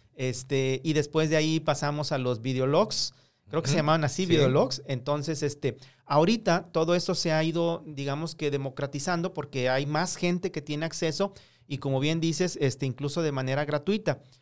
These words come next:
Speaker 1: Lo que sí me gustaría recoger de esto que has estado platicando, Mario, es, eh, reiterar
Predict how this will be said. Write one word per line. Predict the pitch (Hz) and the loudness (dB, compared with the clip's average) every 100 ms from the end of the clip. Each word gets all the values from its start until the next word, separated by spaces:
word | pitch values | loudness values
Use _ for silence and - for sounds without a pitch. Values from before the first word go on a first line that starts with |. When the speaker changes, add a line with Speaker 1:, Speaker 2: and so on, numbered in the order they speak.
| _ _ | _ _
Speaker 1:
Lo | - 156 160 | -2 2 2
que | 160 | 2
sí | 147 190 | 0 2
me | 220 | 2
gustaría | 214 202 185 190 | 0 2 4 2
recoger | 190 165 - 180 165 | 2 -2 0 0 0
de | |
esto | 170 185 - | -2 -2 -4
que | 160 | -4
has | |
estado | 175 - 160 160 | -4 0 0 0
platicando, | 165 143 147 143 147 | -2 -2 0 0 0
Mario, | 147 147 156 - - | 0 0 -2 -10 -4
es, | 160 170 - - _ _ _ - | -2 0 -4 -10 _ _ _ -4
eh, | 139 139 135 135 135 135 - - _ _ _ _ _ _ _ | 0 0 2 2 0 -2 -6 -20 _ _ _ _ _ _ _
reiterar | 143 147 170 165 165 165 233 | -6 2 2 4 4 4 4